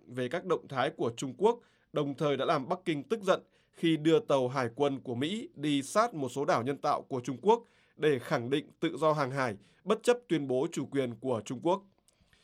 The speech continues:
Các nhà lãnh đạo Việt Nam và Philippines muốn Mỹ bảo đảm an ninh ở khu vực. Tuy nhiên, các thành viên asean khác nói bóng gió rằng họ không muốn làm Trung Quốc tức giận bằng các hành động của Mỹ. Ông Lê Lương Minh, Tổng thư ký asean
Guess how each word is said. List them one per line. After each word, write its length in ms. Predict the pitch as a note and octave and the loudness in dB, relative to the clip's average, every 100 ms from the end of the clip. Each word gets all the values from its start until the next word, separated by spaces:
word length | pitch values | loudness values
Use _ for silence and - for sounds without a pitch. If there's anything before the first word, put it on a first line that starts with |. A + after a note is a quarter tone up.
| _ _ - | _ _ -2
Các 120 | A3+ | 4
nhà 100 | G3 | 4
lãnh 180 | D3 F#3+ | 4 4
đạo 180 | - | 2
Việt 200 | C#3 D3+ | 2 -2
Nam 280 | D3 D#3+ D3+ | 2 0 0
và 200 | C3+ C3 | 0 0
Philippines 600 | A#2+ D#3+ F#3+ G3 D#3 C#3+ - _ _ | 0 2 2 2 0 0 -10 _ _
muốn 320 | - C#3+ E3+ F#3 | -2 2 2 2
Mỹ 280 | G3 B3 - | 2 0 -2
bảo 140 | C#3+ | 0
đảm 200 | C3 B2 | 2 0
an 200 | A#2+ D3 | 0 0
ninh 180 | D3 C3+ | 0 -2
ở 100 | - | -4
khu 160 | A#2 D#3 | -2 0
vực. 220 | D3+ C#3+ _ _ _ _ _ | 2 0 _ _ _ _ _
Tuy 120 | E3+ | 0
nhiên, 280 | E3+ F3 D3+ | 4 4 4
các 140 | D#3 G3+ | -2 -2
thành 180 | D#3 C3 | -2 0
viên 180 | D3 | 0
asean 460 | C#3+ - C3 C#3+ C#3 | 0 0 2 0 0
khác 300 | F#3 G#3 G#3+ | 0 0 0
nói 260 | C#3 B2+ D3 | -2 0 2
bóng 260 | C#3 C#3+ | 0 0
gió 140 | C#3 C#3+ | 0 2
rằng 260 | E3+ B2 - _ | 2 0 -8 _
họ 180 | - D3 | 0 0
không 220 | - D#3+ | 2 0
muốn 160 | D3+ D#3 | 2 2
làm 180 | D#3+ B2 | 2 0
Trung 180 | D3+ C3+ | -4 -2
Quốc 160 | G3 - | -2 -4
tức 140 | A#3 | -2
giận 180 | G3 F3+ - - | 2 2 0 -6
bằng 180 | C3 | -6
các 140 | B2 F3+ | -4 -4
hành 160 | D#3+ C3 | -4 -2
động 180 | B2+ | -4
của 140 | - B2+ | -4 -4
Mỹ. 280 | C#3 G3+ A#3+ _ _ _ _ _ _ _ - | -2 -4 -6 _ _ _ _ _ _ _ 0
Ông 260 | E3 E3+ | 2 4
Lê 140 | E3 E3+ | 4 4
Lương 180 | F3 E3 | 4 4
Minh, 240 | E3 C#3+ - _ - | 2 0 -10 _ -2
Tổng 180 | D3+ C3+ | -2 0
thư 80 | E3 | -2
ký 200 | D#3 D#3 | 0 0
asean 540 | D#3 D#3 D#3+ D3 C3 | 0 2 2 2 -2